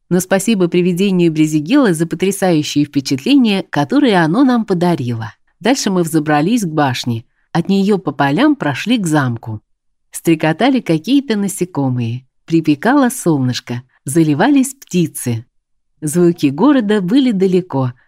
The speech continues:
а над полями в мареве поздней осени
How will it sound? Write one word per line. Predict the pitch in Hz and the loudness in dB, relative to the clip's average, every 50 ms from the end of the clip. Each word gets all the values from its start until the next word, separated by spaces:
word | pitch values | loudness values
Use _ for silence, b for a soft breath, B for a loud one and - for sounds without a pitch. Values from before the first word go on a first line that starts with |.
| _ _ _ _ _ _ _ _ | _ _ _ _ _ _ _ _
а | - 147 | -2 2
над | 151 151 151 156 | 2 2 0 0
полями | - 151 147 151 185 214 233 214 190 170 | 0 0 2 2 2 2 2 2 0 0
в | 151 156 | 0 0
мареве | 170 190 214 190 190 165 165 165 | 0 0 2 0 2 2 0 0
поздней | 165 - 180 190 180 156 156 156 - - | 2 2 2 2 2 2 2 2 2 2
осени | 185 262 285 - - 240 220 208 202 - | 2 2 2 2 0 -2 0 0 -2 -4